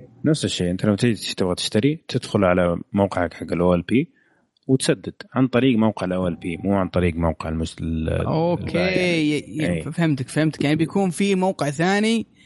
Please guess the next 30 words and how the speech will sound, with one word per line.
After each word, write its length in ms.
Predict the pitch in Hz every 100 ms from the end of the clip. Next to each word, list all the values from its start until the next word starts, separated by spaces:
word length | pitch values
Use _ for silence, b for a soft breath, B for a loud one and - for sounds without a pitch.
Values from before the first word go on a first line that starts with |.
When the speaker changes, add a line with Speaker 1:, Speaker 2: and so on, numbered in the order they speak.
| b b
Speaker 1:
إيه. 100 | 190
Speaker 2:
بس 140 | 151
مو 120 | 208 220
البنك، 320 | 160 147 -
شيء 260 | - 180
اسمه 220 | 190 175 131 185 185
Speaker 1:
زي 60 |
Speaker 2:
أو 60 | 220
إل 40 |
بي. 80 | -
Speaker 1:
باي 120 | 135
بال. 280 | - 90 78 _ _ _ _ -
اللي 120 | 98
Speaker 2:
أي، 100 | 101
أوكي، 100 | 98
Speaker 1:
يستخدم 260 | - 123 117
Speaker 2:
أوكي. 100 | 101
Speaker 1:
باي 80 | 98
بال 220 | 135 127
نفس 200 | 135 -
الشيء، 220 | 101 95
لما 140 | 85 85
تيجي 220 | 131 113
تشتري 500 | - - 131 170 185 B B B -
يوديك 420 | 98 92 147 151
على 120 | 110
موقع 260 | 113 117 107
باي 180 | - 101
بال، 320 | 110 135 - b b b -
تدفع، 500 | 156 - 196 202